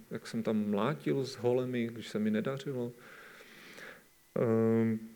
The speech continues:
o křesťanech se taky může dost často roznést něco špatného, něco zlého a přitom to nemusí být ani, ani pravda. Tak doufám, že jsem se trefil alespoň do něk-, u některých z vás do toho tématu.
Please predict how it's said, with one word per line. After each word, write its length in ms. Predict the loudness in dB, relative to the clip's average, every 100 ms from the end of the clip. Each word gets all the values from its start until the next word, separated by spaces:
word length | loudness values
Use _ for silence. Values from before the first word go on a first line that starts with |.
| -20 _ _ _ _ _ _ -20 -6
o 60 | -6
křesťanech 560 | 4 4 4 2 2
se 100 | 0
taky 260 | 0 4 4
může 400 | 4 4 4 4
dost 240 | 2 -2
často 360 | -4 -6 0 2
roznést 540 | 2 0 2 2 2
něco 260 | -4 -4 -6
špatného, 840 | -6 -8 -10 -4 -2 0 0 0
něco 340 | 0 -2 -4 -4
zlého 640 | 0 0 0 -2 -2 -2 -6 -16 -12
a 60 |
přitom 280 | -8 -2 0
to 200 | 2 2
nemusí 380 | 2 0 0 -2
být 180 | -4 -4
ani, 300 | -4 -6 -4
ani 200 | -4 -2
pravda. 460 | -4 -6 -6 -10 -14 -20 _ _ _ _ _ _ _ _ _ _ -20 -20 -20 -20 _ _ _ _ _ _
Tak 340 | -12 -12 -16 -16 -18 -20 -20 -20 _ _ _ _ _ _ _
doufám, 280 | 2 4 2
že 60 | 4
jsem 160 | 4
se 100 | 4
trefil 420 | 8 6 8 6
alespoň 380 | 6 4 2 2
do 60 | 4
něk-, 240 | 0 -4 -6
u 120 | -2
některých 480 | 0 2 2 2 2
z 60 | 2
vás 400 | 2 4 4 4
do 120 | 0
toho 220 | 2 2
tématu. 840 | 4 4 4 2 2 6 6 4